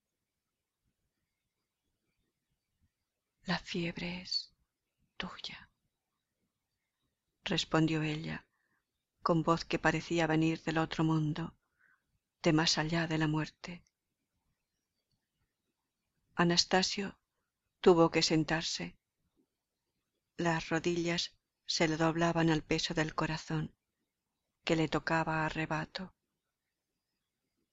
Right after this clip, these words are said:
«Es una imprudencia ponerse así en camino», dijo él, hablando como por máquina. «Sí,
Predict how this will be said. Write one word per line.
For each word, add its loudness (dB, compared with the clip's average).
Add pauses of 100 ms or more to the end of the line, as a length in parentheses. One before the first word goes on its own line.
(1600)
«Es -2
una 4
imprudencia 0
ponerse 0
así -2
en 4
camino», 2 (1600)
dijo -4
él, -10 (320)
hablando -2
como 0
por -2
máquina. -4 (2250)
«Sí, -2